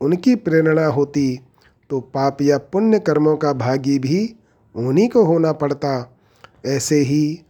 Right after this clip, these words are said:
चेतन तत्व से प्रकृति को सत्ता और शक्ति तो प्राप्त होती है, पर वह किसी क्रिया का प्रेरक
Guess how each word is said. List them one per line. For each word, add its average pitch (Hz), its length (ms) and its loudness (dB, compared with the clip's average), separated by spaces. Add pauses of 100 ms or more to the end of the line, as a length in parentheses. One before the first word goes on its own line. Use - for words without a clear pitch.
(380)
चेतन 175 420 2
तत्व 185 400 -4
से 170 160 -2
प्रकृति 156 600 -6
को 147 360 -2 (300)
सत्ता 143 760 -4 (360)
और 151 180 0
शक्ति - 440 -2
तो 214 160 0
प्राप्त 151 380 -2
होती 135 400 -2
है, 147 300 2 (640)
पर 170 160 2
वह 170 240 2
किसी 160 380 -2
क्रिया 170 360 0
का 160 160 -2
प्रेरक 165 600 -2